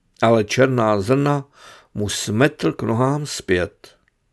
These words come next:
Muž je vzal a hodil je do řeky. Naráz se voda vzdula jako plachta, povodeň smetla dům a zrna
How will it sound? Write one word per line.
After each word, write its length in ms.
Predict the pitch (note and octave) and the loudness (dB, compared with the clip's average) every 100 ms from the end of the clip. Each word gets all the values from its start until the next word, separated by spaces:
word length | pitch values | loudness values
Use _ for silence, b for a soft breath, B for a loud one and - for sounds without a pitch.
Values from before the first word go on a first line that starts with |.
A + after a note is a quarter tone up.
| _ _ _ b b b b b - | _ _ _ b b b b b -4
Muž 280 | A#2+ - A2+ | -2 0 0
je 120 | A2 | 0
vzal 640 | G2 G2 A2 B2 A#2 B2 - _ _ _ | 0 0 2 2 -2 -8 -16 _ _ _
a 40 | F#2+ | -4
hodil 460 | F2+ A#2 B2+ B2+ | 0 2 6 8
je 120 | B2+ | 8
do 140 | A#2+ B2 | 6 4
řeky. 460 | A2+ F#2+ - F2+ - _ _ _ _ _ b b b b b _ | 2 -4 -6 -12 -12 _ _ _ _ _ b b b b b _
Naráz 540 | F#2 G#2 D3+ E3 E3 D#3 | -2 2 6 6 4 -2
se 300 | - - A#2+ | -8 0 2
voda 280 | A#2+ A#2+ | 4 4
vzdula 680 | A#2 G#2+ A#2 A2+ C3+ C3+ C3+ | 2 -2 -8 -4 2 4 6
jako 300 | C3+ C3 D3 | 4 0 -2
plachta, 880 | - C3+ D3 - - - F#2 G2 - _ b b b b b _ | 0 2 2 -2 -16 -12 -10 -10 -16 _ b b b b b _
povodeň 600 | G#2+ B2 A#2+ B2 B2 C3 | 4 6 8 6 2 -4
smetla 520 | - A2+ A2+ A2 G#2+ | -6 -4 -2 2 2
dům 560 | G#2+ B2 C3+ C#3+ D3 C#3+ _ _ _ _ - | 4 2 2 0 -6 -12 _ _ _ _ -2
a 120 | G#2+ | 0
zrna 600 | G2 G2+ C#3 C#3+ D3+ D3 | 0 0 2 0 -2 -6